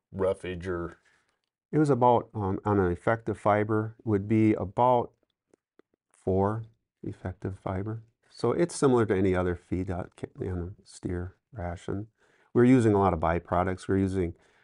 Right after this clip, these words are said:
Speaker 2: some sweet bran and distiller's grains, you know, as our protein supplement, but nothing fancy, really.
Speaker 1: But when we can get these calves to perform at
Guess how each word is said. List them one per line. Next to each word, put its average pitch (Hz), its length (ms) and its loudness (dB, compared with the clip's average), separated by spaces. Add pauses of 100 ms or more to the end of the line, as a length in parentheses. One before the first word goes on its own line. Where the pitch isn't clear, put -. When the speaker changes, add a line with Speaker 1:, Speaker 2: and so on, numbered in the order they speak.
(200)
Speaker 2:
some 98 160 -4
sweet 104 340 2
bran 92 320 2
and 90 120 -2
distiller's 87 560 -4
grains, 87 600 -6 (120)
you 87 140 -4
know, 90 80 -2
as 87 120 -4
our 78 120 -2
protein 90 440 -4
supplement, 95 600 -4 (380)
but 98 160 -2
nothing 113 280 0
fancy, 92 600 -6 (100)
really. 92 360 -8 (220)
Speaker 1:
But 110 120 2
when 110 160 0
we 143 120 4
can 147 60 2
get 139 160 0
these 117 180 -6
calves 127 320 4
to - 100 -20
perform 110 520 0
at 98 120 -2